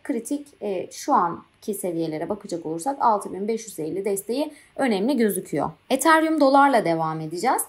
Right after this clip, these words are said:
Ethereum dolar hafta içerisinde yüz yirmi altı desteğini test ettikten sonra long pozisyonlarda hacim artışları meydana geldi ve böylelikle günlük grafikte yirmi günlük hareketli ortalamayı yukarı yönlü kırarak,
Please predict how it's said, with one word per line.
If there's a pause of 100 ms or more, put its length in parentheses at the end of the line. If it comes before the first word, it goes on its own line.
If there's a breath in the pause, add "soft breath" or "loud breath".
(280 soft breath)
Ethereum
dolar
hafta
içerisinde
yüz
yirmi
altı
desteğini
test
ettikten
sonra (300 loud breath)
long
pozisyonlarda
hacim
artışları
meydana
geldi (280 loud breath)
ve
böylelikle (100)
günlük
grafikte
yirmi
günlük
hareketli
ortalamayı
yukarı
yönlü
kırarak,